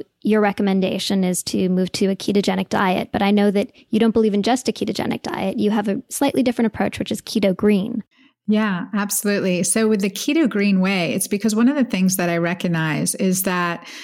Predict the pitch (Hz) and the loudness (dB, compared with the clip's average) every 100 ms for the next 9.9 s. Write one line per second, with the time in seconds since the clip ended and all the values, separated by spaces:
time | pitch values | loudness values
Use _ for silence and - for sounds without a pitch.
0 | - - _ - 208 240 247 262 208 190 | -18 -20 _ -4 0 2 4 2 0 0
1 | - 185 170 165 - - 190 185 196 196 | 0 -2 0 -2 -4 -8 -4 -2 -2 -2
2 | 180 180 - 170 151 - - - _ 185 | 0 0 0 0 -2 -8 -14 -16 _ -2
3 | 190 214 233 220 240 254 254 220 196 175 | 0 0 -2 -2 2 2 2 2 0 0
4 | 185 202 190 - 190 165 156 151 143 151 | 0 2 0 2 0 0 -2 -2 -2 -2
5 | 240 240 - _ _ - - - _ 202 | -4 -4 -8 _ _ -20 -20 -20 _ -2
6 | 190 185 190 175 - 156 - 175 165 156 | -2 -2 -2 -4 -2 -4 0 0 0 0
7 | 156 151 - - - _ _ _ _ _ | -2 -4 -6 -6 -8 _ _ _ _ _
8 | _ 220 202 214 220 - 214 190 - 196 | _ -6 -2 0 0 0 0 0 0 -2
9 | 190 196 185 170 160 170 190 233 | 0 0 0 0 0 2 4 2